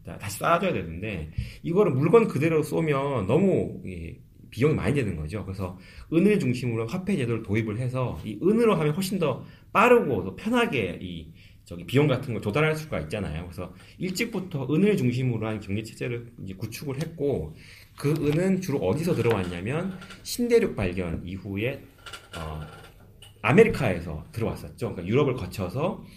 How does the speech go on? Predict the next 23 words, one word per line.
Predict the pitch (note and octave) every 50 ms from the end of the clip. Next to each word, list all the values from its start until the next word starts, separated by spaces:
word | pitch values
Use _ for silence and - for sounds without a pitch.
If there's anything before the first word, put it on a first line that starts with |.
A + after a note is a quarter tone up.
| - - - - -
이 | G2 F#2
무역을 | F#2 F#2 G2+ A#2+ B2+ A#2 A2+ -
통해서 | - A#2 G#2 G2 F#2+ F#2+
이제 | E2+ D#2+ D#2
쭉쭉 | D#2+ - - - -
들어오게 | - - G#2+ G#2+ A2 G#2+
돼 | D#2+ D#2+ F2
있었는데, | E2+ - G#2+ E2+ D#2 D2+ D#2 D#2+ A2 G#2 E2+ D#2 D#2 D#2 - - - - - - - - - - - - - - - _
어, | B2 B2+ B2 B2+
문제는 | A#2 A#2+ C#3 E3+ E3+ G#3+ G#3 G#3 G3+ F#3+ F#3+ F#3 F#3 G#3 A3 G#3+ F#3+ E3 B2+ - -
이 | A2 A2 A2 G#2+ G#2 G2+ G2+ - - - - - - - -
그 | - A2 G#2 G#2 G2+ G#2
스페인의 | - - - - - C4 C4+ C4 B3
무적 | C3 A#2 A#2 C3 D3+ C#3+ - -
함대가 | G#3+ F#3 D#3+ C3+ B2 A2 A2+ B2+ B2+ G2+ D2+ D2 D2+ - - - - - - - - - A#2
영국에 | B2 C#3+ E3+ G3 F#3 G3 A3 G#3+ G#3 F3+ F3 D#3+ C#3 -
패배함으로써 | - - A#3+ B3 C4 B3+ A#3+ A3 G3+ F3 E3 D3+ - F#2+ - - - C#3+ B2+ F#2+ D#2+
스페인의 | D#2+ - - - - - A3 G#3+ G3 G3 F#3 -
동방 | A#2 A#2+ B2+ D#3 F3+ F#3+ F#3 E3+
무역이 | D3+ C#3 B2+ A2 G2+ G2+ A#2+ C3+
일시적으로 | C3 - F#3+ F#3+ - A3 G3 G#3 C#3
쇠퇴하게 | B2+ - A3+ A#3 - A#3+ G#3+ F3 F#3 C#3+
됐고, | A#2 - - - - - F3+ G#3 G3 -